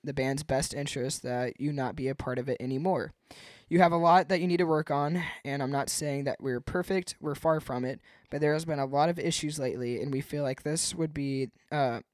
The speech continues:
this is what we need right now. I hope we can still be friends and stuff,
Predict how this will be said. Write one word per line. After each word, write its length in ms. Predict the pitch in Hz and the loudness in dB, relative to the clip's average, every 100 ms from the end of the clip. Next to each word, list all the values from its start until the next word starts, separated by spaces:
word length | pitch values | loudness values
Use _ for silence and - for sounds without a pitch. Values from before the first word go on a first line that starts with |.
| _ | _
this 160 | - 165 | -2 0
is 80 | 165 | 2
what 160 | 160 139 | 0 0
we 160 | 147 | 0
need 380 | 147 139 123 117 | -2 -2 -2 -4
right 240 | - 135 120 | -4 -4 -4
now. 320 | 123 107 113 - _ _ - - - - | -4 -6 -8 -16 _ _ -20 -20 -20 -8
I 80 | 139 | -2
hope 220 | 160 156 | 0 0
we 80 | 160 | -2
can 100 | 156 | -2
still 160 | - | -2
be 100 | 151 | -4
friends 400 | 143 190 196 190 | -2 -2 -2 -2
and 120 | - 160 | -4 -6
stuff, 480 | - 139 139 143 | 0 2 2 -2